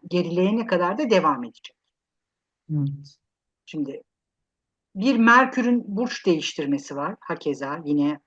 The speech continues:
Speaker 1: e, on Mayıs civarında.
Speaker 2: Evet, Boğa burcuna
Speaker 1: E,
Speaker 2: geçiyor.
Speaker 1: yine akşam saatlerinde.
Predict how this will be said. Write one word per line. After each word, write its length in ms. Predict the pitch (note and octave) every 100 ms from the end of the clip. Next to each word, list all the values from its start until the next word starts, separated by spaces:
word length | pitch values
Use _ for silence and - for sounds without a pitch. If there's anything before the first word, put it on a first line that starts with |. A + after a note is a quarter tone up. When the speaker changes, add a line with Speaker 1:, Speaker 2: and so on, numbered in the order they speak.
| _
Speaker 1:
e, 40 | D3+ D3 C#3+ -
on 200 | F#3+ E3+
Mayıs 360 | D#3 C#3+ - _ -
civarında. 640 | D#3 D3 D3+ C#3+ C#3 D3+
Speaker 2:
Evet, 120 | F#3 D#3+
Boğa 300 | D#3 D3+ D3+
burcuna 380 | D#3 D#3+ D#3
Speaker 1:
E, 40 | D3
Speaker 2:
geçiyor. 460 | C#3 D3 C#3+ C3+ - _ - -
Speaker 1:
yine 120 | F#3
akşam 500 | - - - G#3+ G3+
saatlerinde. 1000 | F#3+ G3 F3 - F3 D#3+ D#3+ D#3 F3+ G#3